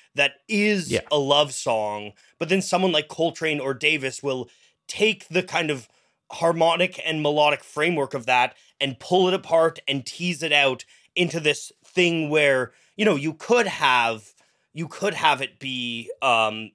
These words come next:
Speaker 1: you, you know, you could read it as a love song, but also it's got all sorts of other kind of weird, interesting, different things going on, um, that are very much not, you know, your,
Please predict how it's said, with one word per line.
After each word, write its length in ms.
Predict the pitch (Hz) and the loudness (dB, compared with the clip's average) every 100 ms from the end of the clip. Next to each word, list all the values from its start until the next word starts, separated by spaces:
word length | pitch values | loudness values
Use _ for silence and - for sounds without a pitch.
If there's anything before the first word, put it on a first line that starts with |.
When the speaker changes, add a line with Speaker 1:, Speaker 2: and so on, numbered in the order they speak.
| - | -6
Speaker 1:
you, 160 | 147 175 | -4 -2
you 120 | 160 | 0
know, 100 | 139 | 0
you 140 | 131 | 0
could 240 | - 196 156 | -2 0 0
read 220 | 143 135 | -2 -2
it 100 | 127 | -2
as 160 | 123 | -2
a 40 | 127 | -2
love 260 | 123 120 | -2 -2
song, 420 | - 151 147 156 147 _ _ | -2 0 2 0 -4 _ _
but 120 | 165 - | -4 2
also 400 | 202 208 165 131 | 2 2 0 -4
it's 140 | - | 0
got 280 | 151 135 - - | 2 2 2 0
all 160 | 143 | 0
sorts 340 | 147 156 147 - | 0 -2 -4 -2
of 100 | 135 | 0
other 300 | 135 139 131 | 0 0 -2
kind 200 | - 135 | -2 -4
of 160 | 117 - _ _ - | -4 -14 _ _ -14
weird, 540 | 139 165 160 160 147 - | -8 -2 0 0 -2 -4
interesting, 720 | 139 - 139 131 - 139 117 | -6 -4 -4 -4 -4 -6 -4
different 400 | 135 - 135 123 | -4 -4 -8 -8
things 400 | - 127 120 110 | -8 -6 -6 -6
going 280 | 120 117 | -4 -2
on, 480 | 120 123 113 110 110 - _ _ _ | -2 -2 -2 -4 -8 -14 _ _ _
um, 340 | 131 117 117 113 | 2 4 2 -2
that 160 | 135 | 0
are 120 | 131 | 2
very 280 | 123 139 135 | 0 0 0
much 400 | 127 120 - - - | 0 0 -2 -10 -12
not, 500 | 131 139 139 139 123 _ _ | -6 0 2 2 0 _ _
you 100 | 127 | -8
know, 140 | 120 117 | -4 -4
your, 180 | 117 | -4